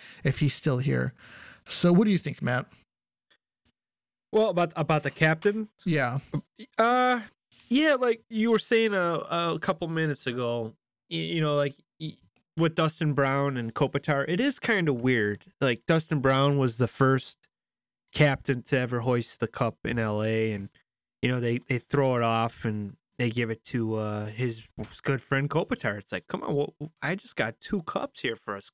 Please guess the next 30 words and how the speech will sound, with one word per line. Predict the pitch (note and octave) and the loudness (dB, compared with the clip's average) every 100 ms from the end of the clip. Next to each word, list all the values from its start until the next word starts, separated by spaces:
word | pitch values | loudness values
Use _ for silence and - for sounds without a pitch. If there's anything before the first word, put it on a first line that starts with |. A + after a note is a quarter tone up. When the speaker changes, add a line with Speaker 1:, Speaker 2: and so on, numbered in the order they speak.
| - | -2
Speaker 2:
Gretzky | G#3+ D4 - D#3+ | -2 -2 -6 -2
couldn't | D#3+ C3 | 0 0
even | A2 A2 | -2 -2
do | A2 | -2
that | G#2 G2 | -2 0
as | |
Speaker 1:
Right. | C#3 D#3 F#3+ - | 4 4 4 0
Speaker 2:
captain, | A#2+ A2 - G#2 | -4 -4 -4 -6
you | G#2+ | -4
know? | A2 E3 - - - - _ _ _ _ _ _ - | -2 -4 -6 -20 -16 -16 _ _ _ _ _ _ 2
But | D#3 D#3+ - _ - - - | 2 2 -6 _ -20 -2 2
it | G3 | 2
does | A#3 C4 - | 2 -2 0
happen | G3 C4 D#3 | 0 0 -2
more | C#3 C#3+ | 2 2
than | C3+ | 2
you | B2+ | 0
think. | A#2 F3+ D#3 | 0 0 2
I, | C3+ C#3 | 0 2
I | |
remember | D#3 D#3 E3 E3 E3 | 0 2 0 0 0
Mike | D#3 D#3 D#3+ | 2 0 0
Modano | D3+ C3 C3+ D#3+ D#3+ | 0 0 0 0 0
was | D#3+ | 0
captain | - D#3 D#3 E3+ | 0 0 0 -2
with | D#3 D3 | 0 -2
the | |
Stars, | C#3 - B2+ C3+ D3+ E3 - _ _ - - - _ _ - | -4 0 2 4 4 0 -6 _ _ -20 -20 -20 _ _ -4
and | C3+ C3+ C3+ | -2 0 0
they, | C3 D#3+ | 0 0